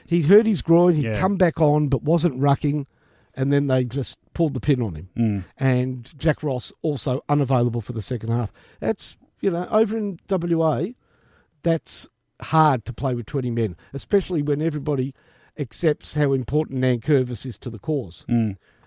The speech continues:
Speaker 1: What a start to the la-, the th-, uh, the second half. So, uh, Lynch takes a mark, and then one of the strangest goals you've ever seen. Do you see,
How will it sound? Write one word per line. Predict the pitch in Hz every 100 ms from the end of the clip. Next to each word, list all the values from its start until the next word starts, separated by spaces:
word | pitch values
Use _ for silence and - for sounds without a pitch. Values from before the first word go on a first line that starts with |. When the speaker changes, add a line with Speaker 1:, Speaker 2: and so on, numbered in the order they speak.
| _ _ _ _
Speaker 1:
What | 120 160
a | 220 110 95 _
start | - - 160 175 -
to |
the | 131
la-, | 120 127 135
the | 160
th-, | 123 180
uh, | 147
the | 147 123
second | 170 139
half. | 156 175 -
So, | 151 135 - _ _ _ _ _ -
uh, | 143
Lynch | 147 214 208 -
takes | 175 147 -
a |
mark, | 120 123 220 - - _ _ _ _ -
and | 127
then | 156 160
one | 143
of | 131
the | 131
strangest | - 151 147 127 131
goals | 139 120 113
you've | 113
ever | 120 104
seen. | - 120 127 185
Do | 226
you |
see, | - 240